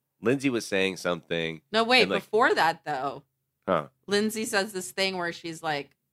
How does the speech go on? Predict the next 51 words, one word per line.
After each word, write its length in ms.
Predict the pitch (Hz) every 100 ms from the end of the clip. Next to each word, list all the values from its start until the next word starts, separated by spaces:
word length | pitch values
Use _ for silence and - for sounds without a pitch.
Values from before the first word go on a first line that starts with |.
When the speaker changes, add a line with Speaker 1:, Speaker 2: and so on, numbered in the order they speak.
| _ _ _ _ -
Speaker 2:
um, 440 | 160 156 139 139 -
"Oh, 280 | 220 226 202
you 160 | 185
know, 200 | 180 175
I 120 | 170 170
think 280 | 190 190
that 180 | 180 156
you 80 | 170
need 260 | 170 160 -
conflict 720 | 156 165 - 156 143 _ - _ _ _
to 60 | 160
have 260 | 160 135 131
intimacy, 680 | 147 143 139 120 - 127 127
to 100 | 156
have 120 | 147
real 160 | 156 147
Speaker 1:
Yeah, 80 | 120
that 160 | 120
was, 140 | 120 95
Speaker 2:
intimacy." 120 | 143 123 101
Speaker 1:
yeah, 40 |
yeah, 40 | 90
that's 200 | 101 107
when 120 | 95
Alyssa 240 | 92 104
and 100 | 95
Chris 200 | 92 95
get 200 | 85 71
there, 80 | 64
yeah. 200 | 80 78 - _ _ _ _ _ -
Speaker 2:
Oh, 380 | 226 156 104
okay, 220 | 185 - 143
sorry. 460 | - 127 123 143 _ -
Speaker 1:
Yeah, 160 | 165
yeah, 140 | 147 135
no, 140 | 120
Speaker 2:
Guess 120 | 82
I 40 | 104
didn't 100 | 113
Speaker 1:
exactly. 360 | 156 117 113 104
Speaker 2:
write 100 | -
that 60 |
Speaker 1:
And 80 | 131
when 80 | 127
Speaker 2:
down. 40 |
Speaker 1:
she 80 | 123
says 320 | 104 131 139
that, 200 | 110 101
Katina, 480 | - 95 120 120 107
like, 220 | 90 87 _ _
like, 160 | 95 85